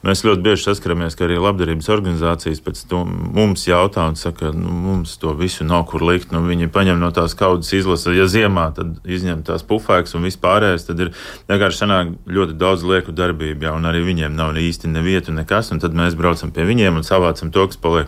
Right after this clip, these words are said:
pāri. Jā, jo, kā saka, tur šortiņus ziemā nevienam īsti nevajag lab-, labdarības organizēt, un viņiem nav lielu haļu un daudz cilvēku, kas tur tagad visu to pakos pa,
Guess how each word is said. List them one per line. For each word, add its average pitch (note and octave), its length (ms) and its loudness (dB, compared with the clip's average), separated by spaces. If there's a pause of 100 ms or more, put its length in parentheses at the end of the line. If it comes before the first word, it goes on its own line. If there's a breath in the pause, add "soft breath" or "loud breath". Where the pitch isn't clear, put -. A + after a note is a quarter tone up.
pāri. G1+ 340 -4 (520 loud breath)
Jā, D2+ 140 -2
jo, D2 180 -2
kā D2 160 -4
saka, D2+ 460 -4
tur D2+ 220 -4 (100)
šortiņus G#2+ 640 2
ziemā A2+ 400 4
nevienam F#2 400 0
īsti G2+ 320 -2
nevajag E2 420 0
lab-, D#2+ 280 -2 (180)
labdarības E2+ 480 0
organizēt, D#2 400 -4
un D#2 80 -4
viņiem F2+ 240 2
nav F2 380 4
lielu E2+ 280 2
haļu G#2 680 2
un D#2+ 120 0
daudz D#2+ 380 0
cilvēku, G#2+ 400 2
kas D#2+ 140 -10
tur D#2+ 180 -8
tagad D2+ 240 -4
visu F2 220 -6
to - 120 -2
pakos - 380 -6
pa, - 160 -12